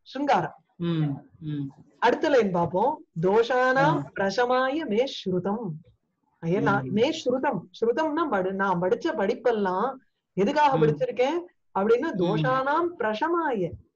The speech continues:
Speaker 1: இல்லையா?
Speaker 2: ம்.
Speaker 1: என்னுடைய தோஷங்கள் எல்லாம் வந்து அடக்குவதற்காக நான் படிச்சிருக்கேன் இல்லையா அப்படிங்கிறான்.
Speaker 2: ஆமா.
Speaker 1: அப்படின்னா
Speaker 2: ம்.
Speaker 1: சாந்த ரசத்தினுடைய மதி அப்படின்னுட்டு ஒரு,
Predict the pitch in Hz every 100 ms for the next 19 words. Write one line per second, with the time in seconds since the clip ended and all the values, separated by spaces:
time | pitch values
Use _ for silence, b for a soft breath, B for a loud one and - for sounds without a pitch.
0 | _ _ _ - 196 226 196 202 147 -
1 | 190 180 208 262 277 254 190 202 302 370
2 | 359 330 294 294 330 285 277 330 165 208
3 | - - 359 349 339 - 302 294 294 254
4 | 214 208 254 233 226 196 175 170 185 214
5 | 165 - _ _ _ 208 214 220 226 185
6 | 185 151 151 - - - 196 226 247 294
7 | 302 208 233 262 240 226 240 - 226 226
8 | 233 302 359 - _ _ 180 190 196 226
9 | 226 277 - _ _ - 208 220 247 226
10 | 240 226 202 175